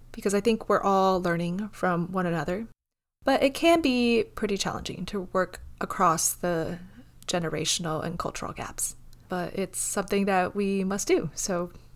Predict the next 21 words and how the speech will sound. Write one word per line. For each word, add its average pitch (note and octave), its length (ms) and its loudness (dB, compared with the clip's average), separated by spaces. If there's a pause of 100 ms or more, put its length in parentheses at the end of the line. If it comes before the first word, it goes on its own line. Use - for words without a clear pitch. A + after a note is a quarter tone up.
(500)
you F#3+ 100 -2
just - 180 -4
keep G3+ 180 -6
at A#3 140 0
it. - 140 -4 (960)
And C4+ 120 4
I C#4 80 10
think E4+ 180 4
this - 300 4 (100)
also A3+ 320 8
translates F3+ 800 2
to F3+ 420 2
some F#3+ 140 0
of F3+ 60 0
the E3+ 60 0
conversations E3 920 -2
that E3+ 340 -4
we E3+ 160 -2
have D3 440 -4
with D#3 340 -4 (360)
organizations E3+ 840 -4